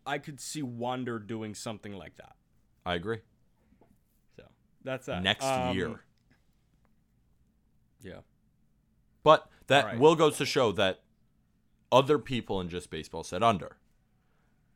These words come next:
Speaker 2: I really wanna track this bet. I think it's gonna go over, dude.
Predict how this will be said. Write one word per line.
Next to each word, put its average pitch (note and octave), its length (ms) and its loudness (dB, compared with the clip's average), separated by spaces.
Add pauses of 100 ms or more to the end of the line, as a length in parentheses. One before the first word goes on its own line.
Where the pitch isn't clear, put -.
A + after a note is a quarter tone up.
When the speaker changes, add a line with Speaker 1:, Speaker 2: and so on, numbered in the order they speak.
Speaker 2:
I A#2 140 -2
really G#2 360 -4
wanna E2 280 -8
track - 440 -12
this - 180 -18
bet. - 240 -20 (160)
I G#2 240 -4
think - 300 -14
it's - 140 -20
gonna - 180 -20
go - 220 -18
over, - 220 -16
dude. - 260 -20